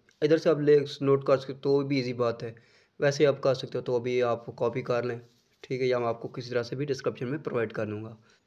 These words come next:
तो हमने दोस्तों थोड़ी देर पहले मेल सेंड की थी आपके सामने, अब चेक करते हैं, नंबर ओपन हो गया। तो सिंपल जो होगा, इससे इतना ही जल्दी नंबर ओपन अनबैन हो जाएगा। जो ज़्यादा मतलब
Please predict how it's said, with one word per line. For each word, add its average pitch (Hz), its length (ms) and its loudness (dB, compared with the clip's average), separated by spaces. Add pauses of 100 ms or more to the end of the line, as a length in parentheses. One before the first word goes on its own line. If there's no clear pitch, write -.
(100)
तो 170 60 -2
हमने 147 160 0
दोस्तों 139 240 0
थोड़ी 143 180 0
देर 139 160 2
पहले 139 260 0
मेल 135 220 4
सेंड 127 240 -6
की 127 180 -6
थी 160 240 -6 (300)
आपके 139 320 -8
सामने, 127 340 -6 (180)
अब 170 160 -14
चेक 131 200 -6
करते - 240 -8
हैं, 147 180 -8 (1600)
नंबर 123 300 -8
ओपन 120 220 -10
हो 117 120 -10
गया। 123 160 -12
तो - 840 -20
सिंपल 175 300 2
जो 208 120 10
होगा, 202 200 8
इससे 190 260 2
इतना 190 180 4
ही 196 80 8
जल्दी 175 220 4
नंबर 165 240 4
ओपन 139 200 0
अनबैन 120 340 -2
हो 120 140 -2
जाएगा। 110 440 -4 (200)
जो 147 640 6
ज़्यादा 139 300 4
मतलब 147 340 -2